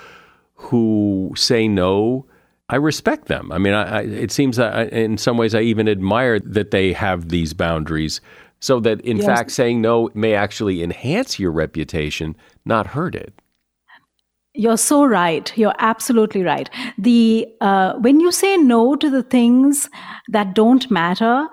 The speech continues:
Speaker 2: and say yes to the things that do, you do come across as much more in control, in the driver's seat of your own life. And we do admire those sort of people who seem to know what they want and say no to everything else.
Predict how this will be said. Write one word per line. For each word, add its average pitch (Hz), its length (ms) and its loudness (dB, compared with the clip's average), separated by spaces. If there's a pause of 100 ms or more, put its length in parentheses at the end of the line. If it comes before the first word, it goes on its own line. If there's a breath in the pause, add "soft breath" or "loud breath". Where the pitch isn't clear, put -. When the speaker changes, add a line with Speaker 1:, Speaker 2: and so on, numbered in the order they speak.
(100)
Speaker 2:
and 220 140 2
say 233 120 2
yes 196 440 0
to 233 120 -4
the 202 100 -4
things 214 340 0
that 185 200 -4
do, 214 400 0 (300 loud breath)
you 269 140 6
do 339 340 2
come 226 160 0
across 190 500 -2
as 190 480 0 (180)
much 196 360 -2
more 190 420 0 (240 soft breath)
in 226 160 4
control, 202 800 0
in 240 160 6
the 233 80 4
driver's 208 520 2
seat 202 220 2
of 185 120 -4
your 175 180 2
own 175 160 0
life. - 460 -6 (200 loud breath)
And 262 160 6
we 294 120 6
do 302 200 4
admire 240 500 2
those 202 300 0
sort 214 160 -2
of 190 120 -10
people 277 420 -2
who 220 100 -2
seem 247 340 2
to 277 80 -2
know 208 240 4
what 254 300 0
they 269 100 2
want 233 600 0 (360 loud breath)
and 214 220 4
say 247 240 4
no 226 220 6
to 226 160 0
everything 208 440 0
else. - 560 -6